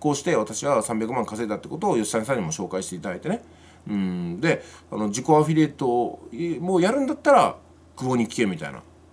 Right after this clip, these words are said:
ブランドができているとしたら、一発屋だからこそなんですよね。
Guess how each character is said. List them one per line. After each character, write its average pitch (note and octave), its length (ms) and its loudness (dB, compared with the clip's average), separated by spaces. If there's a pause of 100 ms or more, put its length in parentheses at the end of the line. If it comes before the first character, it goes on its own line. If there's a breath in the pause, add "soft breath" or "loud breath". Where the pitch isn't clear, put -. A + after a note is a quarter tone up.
(140)
ブ C3+ 120 0
ラ C3 100 6
ン A2 60 2
ド A2 100 0
が A2+ 240 0 (420 loud breath)
で F3+ 140 0
き G#3+ 160 0
て A3 100 -2
い G3 60 2
る F3 80 -4
と F#3 100 -4
し F#3 80 0
た B3 100 4
ら、 F3 320 4
一 - 180 -8
発 C3+ 240 2
屋 A#2+ 80 4
だ C3+ 100 6
か A#2 100 2
ら F#2+ 80 0
こ F#2 100 -10
そ F2 100 -8
な D#2+ 80 -6
ん C#2+ 40 -12
で - 60 -20
す - 60 -16
よ F#2 100 -10
ね。 E3+ 240 0